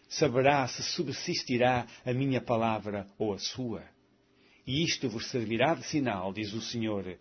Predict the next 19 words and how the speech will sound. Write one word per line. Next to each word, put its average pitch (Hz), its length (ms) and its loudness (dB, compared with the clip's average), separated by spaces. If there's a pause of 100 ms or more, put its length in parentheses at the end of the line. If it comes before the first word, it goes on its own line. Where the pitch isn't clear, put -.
(320)
que 160 120 6
eu 160 100 10
vos 117 240 -4
castigarei 120 840 0
neste 139 320 -4
lugar, 110 560 0 (300)
para 143 200 2
que - 100 -8
saibais 117 680 2 (320)
que - 80 -10
certamente 143 920 4
subsistirão 127 880 0
as 113 120 -2
minhas 139 380 -2
palavras 110 580 0
contra 113 380 -2
vós 104 340 0
para 98 240 -4
mal. 98 480 -6